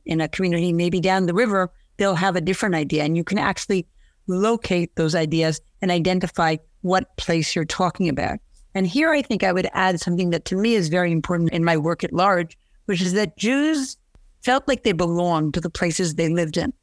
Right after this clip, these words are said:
And they were in touch, not just with fellow Jews in different places and had ideas communicated to them from those places or passed those ideas on as they were agents going from place to place,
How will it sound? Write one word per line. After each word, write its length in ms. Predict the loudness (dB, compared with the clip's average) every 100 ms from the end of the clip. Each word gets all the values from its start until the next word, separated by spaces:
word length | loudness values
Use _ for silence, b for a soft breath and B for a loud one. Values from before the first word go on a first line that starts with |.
| -6
And 140 | -2
they 100 | 0
were 180 | 0 2
in 100 | 0
touch, 440 | 0 -2 -2 -6 -2
not 200 | 0 0
just 180 | -2 -4
with 220 | -6 -4
fellow 260 | 0 2 2
Jews 280 | 0 0 0
in 100 | -2
different 300 | -2 -4 -4
places 520 | -2 -2 0 -2 -4 -10 -20 -20 _ -2
and 360 | 0 0 -2 -8 _ _
had 180 | -2 0
ideas 320 | 2 2 0
communicated 720 | 0 -2 0 0 0 0 0 -2
to 100 | -2
them 240 | 0 0
from 160 | 0 0
those 180 | 0
places 420 | 0 0 0 0 -2
or 260 | 0 0 -2 -8 _
passed 320 | -2 -2 0
those 160 | -2 0
ideas 420 | 0 0 0 0 -2
on 320 | 0 2 2 0
as 220 | -2 0
they 100 | 0
were 160 | 0 0
agents 400 | 0 0 0 -2
going 280 | -2 -2 -2
from 180 | -2 -4
place 300 | -2 -2 -4
to 100 | -6
place, 380 | -2 0 0